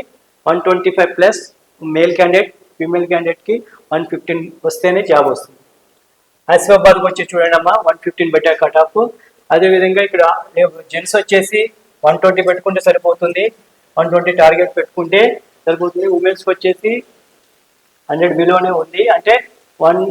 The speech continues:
వన్ టెన్ పెట్టుకున్నా సరిపోతుంది. ఓకే, ఆసిఫాబాద్, కొమరం భీం ఈ విధంగా పెడుతున్నారంటే ఆ విధంగా టార్గెట్ పెట్టుకోండి. ఒక్కోసారి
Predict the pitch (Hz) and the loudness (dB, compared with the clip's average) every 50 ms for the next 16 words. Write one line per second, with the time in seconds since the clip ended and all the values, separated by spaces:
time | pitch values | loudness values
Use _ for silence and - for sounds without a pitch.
0 | 160 165 170 170 - - 190 180 170 160 165 - - - 180 190 214 180 175 156 | -2 0 0 0 2 2 0 0 2 2 0 0 0 -2 0 0 2 2 0 -2
1 | 143 - 135 - - 135 135 - _ _ _ _ _ _ _ - 160 160 - 196 | -4 -6 -10 -10 -10 -14 -20 -20 _ _ _ _ _ _ _ -12 -8 -4 -2 -2
2 | - - - - - _ _ _ - 160 156 151 170 170 165 175 180 175 - - | -2 -2 -4 -8 -16 _ _ _ -2 -2 -2 -2 -4 -2 0 0 0 0 0 -2
3 | 151 151 151 151 151 147 143 139 139 135 _ _ _ _ _ _ _ - 160 165 | 0 0 2 2 0 0 -4 -8 -10 -10 _ _ _ _ _ _ _ -4 -2 0
4 | 165 170 185 190 208 202 190 180 180 - 190 185 185 185 180 175 170 - - 220 | 2 2 2 4 2 2 2 0 0 0 -2 0 2 2 4 2 2 0 -2 -4
5 | 240 226 - _ _ - 156 156 156 151 165 175 208 208 - 160 165 170 180 180 | -4 -4 -8 _ _ -4 -2 -2 0 0 -2 -2 -2 2 2 4 4 4 2 -2
6 | - - 175 175 - - 185 175 185 196 202 185 180 175 170 180 180 185 | -4 -4 -6 -6 -4 -4 -4 -4 -2 -4 -4 -6 -6 -8 -6 -6 -6 -4